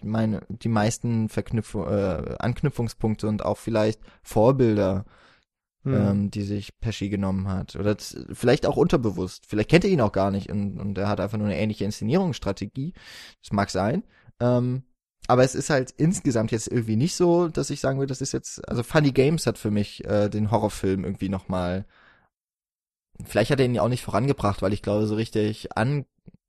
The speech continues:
Speaker 1: angeknüpft hat an diese Art und Weise auch nur Haneke dann nochmal mit seinem Remake.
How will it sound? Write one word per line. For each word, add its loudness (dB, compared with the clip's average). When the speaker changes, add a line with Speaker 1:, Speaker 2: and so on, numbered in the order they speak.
Speaker 1:
angeknüpft -2
hat -4
an 0
diese 0
Art 0
und -6
Weise 2
auch -4
nur 0
Haneke 0
dann 0
nochmal -2
mit -4
seinem 0
Remake. -2